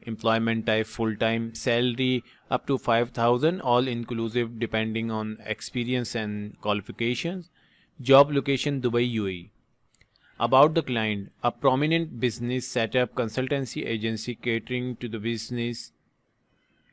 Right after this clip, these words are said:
in different industries all across U A E.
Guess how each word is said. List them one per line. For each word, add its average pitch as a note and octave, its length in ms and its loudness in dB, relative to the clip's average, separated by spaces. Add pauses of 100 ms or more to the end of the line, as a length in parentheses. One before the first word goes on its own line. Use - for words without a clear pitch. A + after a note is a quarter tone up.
(240)
in C3 300 -2
different E3+ 340 2
industries C3+ 540 -2
all C#3 340 4
across B2 480 -2
U A2 220 -2
A A2+ 40 0
E. C3+ 300 -6